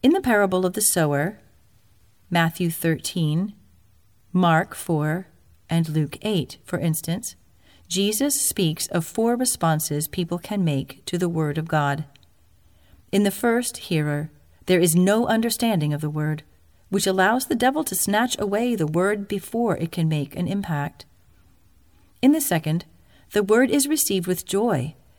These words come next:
and the hearer believes for a while, but because he has no root in himself,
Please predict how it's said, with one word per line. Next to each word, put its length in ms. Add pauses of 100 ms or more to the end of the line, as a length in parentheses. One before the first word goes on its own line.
(160)
and 160
the 160
hearer 340
believes 480
for 180
a 60
while, 440 (540)
but 140
because 400
he 160
has 220
no 140
root 360
in 100
himself, 560